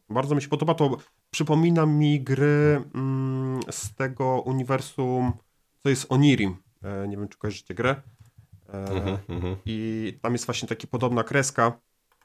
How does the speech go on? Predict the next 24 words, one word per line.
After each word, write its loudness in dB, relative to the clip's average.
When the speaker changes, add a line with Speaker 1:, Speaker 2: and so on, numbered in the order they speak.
Speaker 1:
To -8
się -4
nazywa 0
Oniverse, 2
jeżeli -4
chodzi -4
o -6
całe -2
takie, -8
e, -2
I -2
P. -2
Speaker 2:
Mhm. -8
Speaker 1:
Więc, -8
e, -6
kreska -4
Speaker 2:
Mhm. -4
Speaker 1:
bardzo -4
podobna 0
i 2
ja 4
bardzo 0
ją 0
lubię. -4